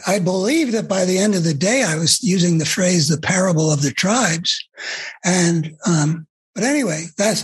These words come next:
that's what it was like for me. But, you know, I've had, I know people who've had conversion experiences having to do with, uh, you know, a Christian conversion experiences.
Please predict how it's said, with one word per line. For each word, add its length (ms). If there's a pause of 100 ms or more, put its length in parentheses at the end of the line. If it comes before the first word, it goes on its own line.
(120)
that's 220
what 140
it 60
was 160
like 240
for 140
me. 240
But, 220
you 100
know, 140
I've 180
had, 260
I 80
know 160
people 320
who've 160
had 240 (1080)
conversion 640
experiences 800
having 320
to 80
do 220
with, 280
uh, 140 (380)
you 100
know, 100
a 40
Christian 480
conversion 640 (120)
experiences. 720